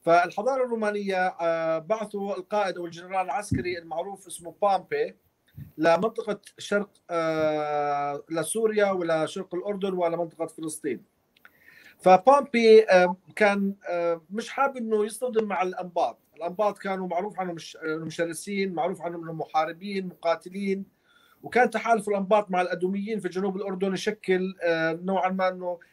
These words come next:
هاي الصحراء والجيوش الرومانية مش متعودة إنها تخوض، آه، أو تتعمق بالصحراء، آه، تبعد عن طرق الإمداد.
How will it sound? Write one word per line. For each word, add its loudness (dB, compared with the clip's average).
هاي 8
الصحراء 0
والجيوش -8
الرومانية -4
مش -10
متعودة -4
إنها -4
تخوض، -2
آه، -8
أو 2
تتعمق 0
بالصحراء، 0
آه، 0
تبعد 2
عن 2
طرق -6
الإمداد. -4